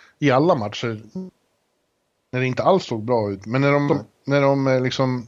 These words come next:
Speaker 1: tog sig samman och samlade sig till, till, eh, riktigt solida insatser, då var de bättre än Montreal.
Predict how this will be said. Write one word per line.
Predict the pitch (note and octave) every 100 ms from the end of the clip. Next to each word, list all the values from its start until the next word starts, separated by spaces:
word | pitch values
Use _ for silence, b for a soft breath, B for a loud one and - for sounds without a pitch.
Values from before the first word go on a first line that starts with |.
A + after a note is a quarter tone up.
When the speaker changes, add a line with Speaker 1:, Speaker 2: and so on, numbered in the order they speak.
| -
Speaker 1:
tog | D3+ C#3+
sig | C3
samman | D3 E3+ E3+ E3 - b b b b b
och | -
samlade | C#3+ D3 D3 C3
sig | B2+ A#2+
till, | A#2 A2+ A2 G#2+
till, | B2+ A2+ A2
eh, | G#2 G2+ F#2 - - A#2 G#2+ - _ -
riktigt | B2+ - C3 A#2
solida | C#3+ C#3+ E3 A#2
insatser, | B2 B2 A#2+ A2+
då | A#2+
var | D3+
de | E3 A#2
bättre | E3+ - A2+
än |
Montreal. | F#2+ F#2+ G#2+ F2